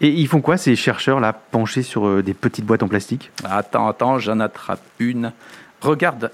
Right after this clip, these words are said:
Speaker 2: à l'intérieur.
Speaker 1: Ah oui, il y a comme deux petits scarabées qui s'agitent.
Speaker 2: Oui, c'est la version adulte des vers de farine. Donc là, tu vois, il y a un couple avec un mâle et une femelle.
Speaker 1: Mhm.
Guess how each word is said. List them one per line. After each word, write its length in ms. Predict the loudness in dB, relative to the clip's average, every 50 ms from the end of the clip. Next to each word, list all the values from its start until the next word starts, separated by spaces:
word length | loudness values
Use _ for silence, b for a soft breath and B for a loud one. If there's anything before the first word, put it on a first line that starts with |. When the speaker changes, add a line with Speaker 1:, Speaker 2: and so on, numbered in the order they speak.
| -4
Speaker 2:
à 60 | -4
l'intérieur. 520 | -2 -2 -2 -2 -4 -6 -6 -8 -12 -20 -20 _ _ _ _ _ -2
Speaker 1:
Ah 100 | 0 2
oui, 200 | 2 2 0 0 0
il 60 | 2
y 60 | 2
a 260 | 4 4 4 2 2 0 -2 -8 -10 -2
comme 220 | 0 0 0 0
deux 200 | 0 4 2 2
petits 220 | 2 2 -4 -6 -4
scarabées 380 | 0 0 2 2 4 2 0
qui 100 | 0 0
s'agitent. 380 | 0 0 0 0 0 -6 -10 -20 B B B B B B B
Speaker 2:
Oui, 160 | -4 -4 -4 -6 -16
c'est 160 | -14 -10 -6
la 140 | -4 -4 -4
version 520 | -2 -2 -2 -2 -2 -6 -4 -2 -2 -2
adulte 540 | 0 -2 -2 -2 -2 -2 -2 -2 -2 -4 -6
des 220 | -6 -4 -4 -4 -4
vers 360 | -4 -2 -2 -2 -2 -2 -4
de 140 | -6 -8 -8
farine. 760 | -8 -4 -2 -2 0 0 0 -2 -2 -2 -4 -4 -4 -6 -8 -8 B B B B B B B
Donc 180 | -12 -8 -4
là, 100 | -4 -4
tu 140 | -4 -4 -8
vois, 160 | -4 -4 -2
il 80 | -2 -2
y 20 |
a 40 | -2 -4
un 60 | -4
couple 440 | -6 -8 -10 -10 -10 -8 -10 -10 -8 -8
avec 260 | -6 -8 -8 -6 -6
un 60 | -8 -6
mâle 300 | -4 -4 -4 -4 -4 -4
et 20 |
une 140 | -6 -6 -8
femelle. 400 | -8 -8 -6 -4 -2 -2 0 0
Speaker 1:
Mhm. 240 | 0 0 0 -2